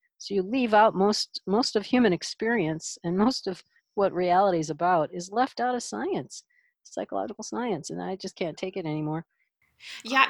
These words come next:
Speaker 1: Um,
Speaker 2: could you tell me more about that, what you mean by that? 'Cause I know that there were also chapters about <laughs> conducting science as well in that
Speaker 1: Yeah,
Speaker 2: book.
Speaker 1: so Greg Cajete, C A J E T E,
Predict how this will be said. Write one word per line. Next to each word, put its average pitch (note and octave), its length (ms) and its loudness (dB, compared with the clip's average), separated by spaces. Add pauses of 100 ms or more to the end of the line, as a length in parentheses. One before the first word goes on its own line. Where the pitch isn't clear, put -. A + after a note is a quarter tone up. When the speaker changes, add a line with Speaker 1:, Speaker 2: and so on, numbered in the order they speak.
Speaker 1:
Um, - 140 -6
Speaker 2:
could C4+ 180 -6
you C#4 140 -6
tell A#3+ 220 -2
me B3+ 120 -4
more A3 220 -4
about G#3 300 0
that, A3+ 180 2
what G#3+ 160 -2
you G#3 100 -6
mean G3+ 300 -6
by A3+ 140 -2
that? A#3+ 240 2
'Cause A3+ 160 -4
I A3 80 2
know A#3 180 0
that C4+ 160 -6
there A3 180 -2
were G#3 260 -2
also G#3+ 300 0
chapters G#3+ 540 0
about G3+ 420 2
<laughs> - 720 2
conducting B3+ 540 2
science G#3+ 720 0
as A3 160 -8
well B3+ 480 0 (880)
in C4 140 -8
that A#3+ 120 -2
Speaker 1:
Yeah, C4 180 6
Speaker 2:
book. G#3+ 80 2
Speaker 1:
so A3+ 480 4
Greg B3 280 2
Cajete, A3+ 840 0 (160)
C - 340 -6
A G3+ 260 0
J G3+ 260 -2
E G3 340 -4
T G#3 300 -6
E, G3 460 0